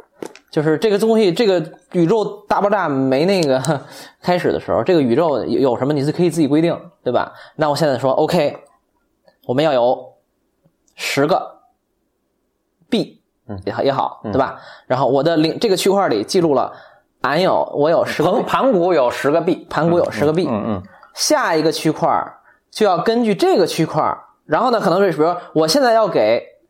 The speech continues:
Speaker 1: 第二个人三个区块，
Speaker 2: 嗯。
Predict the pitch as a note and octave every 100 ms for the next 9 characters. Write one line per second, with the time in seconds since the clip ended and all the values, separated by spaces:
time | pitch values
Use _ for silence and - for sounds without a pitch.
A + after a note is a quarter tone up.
0 | _ _ _ _ _ - - B3 G#3+ C#3+
1 | B2 A#2 B2+ - _ _ - - - -
2 | B3 F3 D#3+ D3 B2 - A2+ G2